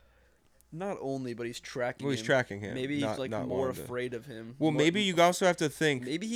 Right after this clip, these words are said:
Speaker 1: th-
Speaker 2: No, but you also have to think maybe he can only track Vision.
Speaker 1: Well, so
Speaker 2: Because they had Vision's body. Maybe there's some reason they can track Vision. And that's why he's tracking him, because he can. I mean, that seems anticlimactic, though, doesn't it?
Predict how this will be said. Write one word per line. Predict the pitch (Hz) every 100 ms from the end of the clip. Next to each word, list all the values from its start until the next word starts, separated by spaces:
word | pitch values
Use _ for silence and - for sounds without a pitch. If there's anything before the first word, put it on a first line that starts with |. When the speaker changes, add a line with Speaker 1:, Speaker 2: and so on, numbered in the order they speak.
| 233
Speaker 1:
th- | -
Speaker 2:
No, | 170 220
but | 156
you | 147 160
also | 165 175
have |
to | 160
think | 143 165 135
maybe | 135 143 147
he | 143 139
can | 139 117
only | 127 143 135
track | - 135 151 -
Vision. | - - -
Speaker 1:
Well, | 143 143 113 -
so | - 135
Speaker 2:
Because | 143 120
they | 123
had | 101 135 143
Vision's | 117 107 104 101
body. | - 127 82
Maybe | 76 98 107
there's | 120 117 110
some | 113 104
reason | 120 113 107
they | 104
can | 101 104
track | - 104 107
Vision. | 98 67 92 92 110 _ _ _ _ _ _ _ - - _ -
And | 101 101
that's | 98 -
why | 107 101
he's | 104 92
tracking | - - -
him, | - 95
because | 98 98
he | 98
can. | - 107 107 - - - _ _ _ _ _
I | -
mean, | 110 110
that | 123 135
seems | 160 143 -
anticlimactic, | 117 110 104 - 92 87 - 80 -
though, | 78 101 - _ _ -
doesn't | 104 107
it? | 113